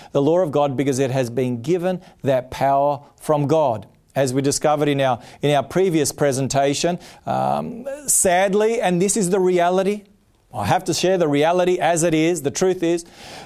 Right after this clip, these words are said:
that, that the Church of Rome has committed blasphemy on two counts. Number one,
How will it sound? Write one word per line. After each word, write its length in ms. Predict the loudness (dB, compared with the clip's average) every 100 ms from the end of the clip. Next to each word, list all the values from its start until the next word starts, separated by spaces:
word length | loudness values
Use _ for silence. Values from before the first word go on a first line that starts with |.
| 0
that, 220 | 0 0
that 120 | -2
the 80 | -2
Church 380 | 0 0 0 0
of 180 | 0
Rome 340 | 2 2 2 2
has 200 | 2 0
committed 500 | 0 0 2 0 0
blasphemy 600 | 0 2 0 0 0 2
on 140 | 0
two 200 | 0 0
counts. 640 | 0 0 0 -2 -8 -8 -12 _ _ _ _ _ _ _
Number 280 | 0 2 4
one, 360 | 2 2 0